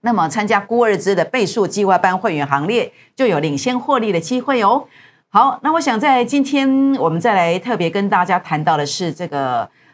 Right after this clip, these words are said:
呃，美国高科技股 Nasdaq 指数的部分哦。那么最近啊，这个电子股啊，受到这个排挤效应，资金排挤，金融股排挤，台积电排挤，结果很多电子股都没有办法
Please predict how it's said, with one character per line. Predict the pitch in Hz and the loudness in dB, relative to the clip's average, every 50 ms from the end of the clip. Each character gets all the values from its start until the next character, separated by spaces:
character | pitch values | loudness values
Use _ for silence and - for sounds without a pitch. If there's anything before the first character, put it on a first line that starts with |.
| _ _ - | _ _ -2
呃， | - 165 151 147 | 0 2 2 2
美 | 156 165 160 147 | 0 -2 -2 -4
国 | 151 - 160 165 | -2 -2 -2 -2
高 | 170 - 262 262 269 | 0 2 2 2 2
科 | 269 - 302 302 277 | 0 -4 -4 -4 -4
技 | 277 277 277 254 196 | -2 -2 -2 -4 -2
股 | - 151 143 | -2 -2 -2
Nasdaq | 139 160 220 262 311 311 - - - 185 160 151 - - | 0 0 0 0 -2 -2 -6 -6 -4 -2 -2 -2 -4 -8
指 | - 156 160 | -8 -6 -4
数 | 139 - - 262 214 | -4 -2 0 0 0
的 | 170 165 | 0 0
部 | 165 - 226 185 | 0 0 0 0
分 | - 202 175 - | 0 -2 -2 0
哦。 | - 143 127 - - _ _ _ _ _ | 0 0 0 -2 -6 _ _ _ _ _
那 | - 262 | 2 2
么 | 247 226 208 185 170 151 135 120 107 90 76 - - | 4 6 4 4 4 4 2 2 0 -2 -4 -6 -2
最 | - 415 349 | 0 2 2
近 | 262 - 311 269 196 143 | 2 2 0 0 0 0
啊， | 123 - - | -2 -4 -6
这 | - 240 | -6 -4
个 | - 180 | -4 -4
电 | - - 285 220 | -2 -2 -2 -2
子 | - - 185 | -2 -2 -4
股 | 185 - 143 | -4 -2 -2
啊， | 123 107 78 - | 0 0 -2 -2
受 | - - - 294 247 202 | -6 -2 0 2 2 4
到 | 214 196 180 | 2 2 0
这 | 170 196 196 | 0 -2 -2
个 | 156 143 127 113 104 90 - _ _ _ _ _ _ | -2 -2 0 -2 -2 -4 -8 _ _ _ _ _ _
排 | _ - 175 185 | _ 0 0 0
挤 | 208 - 180 147 | 0 -2 -4 -4
效 | - - 214 180 | 0 0 2 2
应， | 190 185 170 - | 2 0 -2 -2
资 | - 254 254 | -2 -2 0
金 | - 247 240 | 0 -2 -2
排 | 233 220 175 170 | -2 0 -2 -2
挤， | 180 - 139 - | -2 -4 -6 -8
金 | - - 302 311 294 | -4 -2 -2 0 2
融 | 269 247 | 2 0
股 | 196 254 240 | 0 -2 -2
排 | - 160 170 | -2 -2 -4
挤， | 185 - 151 117 - - _ _ _ _ _ _ _ _ | -2 -4 -6 -6 -8 -10 _ _ _ _ _ _ _ _
台 | - - 214 220 | -4 -2 0 0
积 | 214 285 294 | 0 0 0
电 | 247 269 208 | 0 0 0
排 | 180 196 165 185 | 0 0 0 0
挤， | - 165 139 107 - - | -2 -2 -4 -6 -6 -4
结 | - 220 233 | -2 0 2
果 | 233 196 | 2 2
很 | 180 202 180 165 | 2 0 0 2
多 | 147 226 240 240 | 2 2 2 2
电 | 254 226 175 | 2 0 0
子 | 147 185 | -2 -2
股 | 165 151 | 0 0
都 | 156 190 | 0 0
没 | 180 170 156 | 0 0 0
有 | |
办 | 143 190 170 139 | 0 0 -2 0
法 | 127 123 | -2 -4